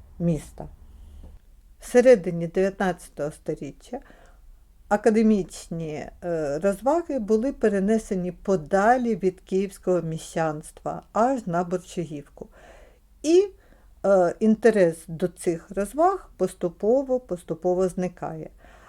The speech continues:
Але в той же час набирають популярності на перше травня збиратися на природі,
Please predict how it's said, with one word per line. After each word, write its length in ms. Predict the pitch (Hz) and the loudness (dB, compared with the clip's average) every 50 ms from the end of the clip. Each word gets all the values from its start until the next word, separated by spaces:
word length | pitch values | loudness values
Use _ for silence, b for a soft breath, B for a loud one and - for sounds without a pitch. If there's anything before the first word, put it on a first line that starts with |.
| b b b | b b b
Але 380 | - 226 240 220 196 185 147 156 - - | 6 8 8 8 6 4 2 2 -2 -14
в 80 | - - - | -20 -6 0
той 240 | - 269 330 381 370 | 2 4 4 4 2
же 160 | - 294 226 | 0 -4 -10
час 380 | - - - 175 160 156 202 - - - b b b b b b b b | -8 -6 -4 -2 -2 -2 -4 -8 -12 -20 b b b b b b b b
набирають 680 | 202 220 220 208 233 254 240 254 240 214 190 185 185 - | 2 2 4 6 6 6 8 8 8 8 8 4 2 -2
популярності 1080 | - 202 196 - 202 180 165 156 151 147 147 - 165 175 190 - - - - - 254 b b b b b b b b - | -4 -6 -4 -2 -2 0 0 0 -2 -2 -4 -6 -8 -8 -10 -12 -14 -12 -10 -10 -10 b b b b b b b b -4
на 200 | 202 202 214 214 | 0 2 2 2
перше 560 | 214 - - 240 220 185 160 - - - 170 | 4 6 6 8 8 6 4 0 -10 -10 -12
травня 680 | 151 - - 165 175 185 214 247 269 277 269 254 247 226 | -10 -8 -4 0 2 4 4 4 4 2 -2 -2 -2 -2
збиратися 1000 | 190 180 185 233 240 294 311 330 330 - 269 254 - - - 240 226 220 226 247 - - - | -2 0 0 2 4 4 4 2 2 0 -2 -2 -4 -2 0 0 0 0 0 -4 -10 -10 -2
на 240 | 180 196 214 240 247 | 2 4 4 4 4
природі, 840 | - - - 202 202 202 180 196 185 175 160 - - - - - | 0 -4 -4 -2 -2 0 0 0 0 0 0 -2 -6 -12 -14 -14